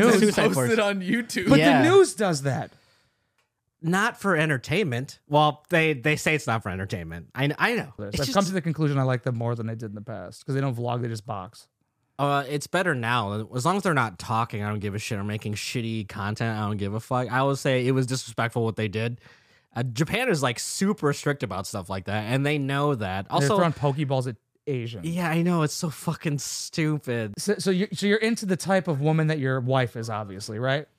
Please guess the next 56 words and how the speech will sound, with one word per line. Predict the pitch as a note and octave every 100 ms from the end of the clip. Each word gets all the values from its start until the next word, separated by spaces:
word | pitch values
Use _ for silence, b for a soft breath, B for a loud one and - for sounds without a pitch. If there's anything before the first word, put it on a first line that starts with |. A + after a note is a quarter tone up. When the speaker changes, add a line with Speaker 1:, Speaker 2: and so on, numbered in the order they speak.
| _ - _ _
Speaker 3:
Sure. | _ A2+ G2 D3+ -
Speaker 2:
What | B2+
race | B2+ C3+
is | D3+
your | D#3
Speaker 1:
Oh, | F3+
Speaker 2:
wife? | D#3+
Speaker 1:
that | E3+
sure | - G3 E3
means | D3 C3+ B2
no. | B2+ A#2 A2 - _ _ -
Speaker 2:
What | B2
race | C3+ D3+
is | D3
she? |
Speaker 1:
Where, | F3 C4
Speaker 3:
Sure. | F#3
Speaker 1:
where | A3+
Speaker 3:
I'm | C#4
Speaker 1:
are |
you | D4
Speaker 3:
sorry. | D4+
Speaker 1:
co-, | B3 - B
where | F3 G#3+
Speaker 3:
I'm | C#4
Speaker 1:
are |
you | D4
Speaker 3:
trying, | G#3+ A#3+
Speaker 1:
compromising | A#3 A3+ F#3+ E3+ F3+ D#3+
Speaker 3:
I'll, |
Speaker 1:
it? | - B2+
Speaker 3:
I'll | D#3 -
tell | F3+ F3
you | F3 D#3+
what | C3 C#3+
I'm | C3+ C#3
looking | B2+ A2+ G2+
up. | G2 G2+ _
Speaker 1:
Wh- | D3+
Speaker 3:
I'm | D#3
trying | C#3 C#3+ B2+ B2+
to |
figure | - B2 A2 G#2
out | G2 G2
whether | A#2 A#2 B2+
or |
not | B2 G#2 G2+
Logan | A2+ A#2 C3
Paul | B2+ A2 A2
did | A#2+ G#2+
nothing | F#2+ G#2 G#2+
wrong. | G#2+ F#2+ A1 - _ _
Speaker 2:
I | B2
guess | C#3+ -
he |
did. | G#2 C#3 G#2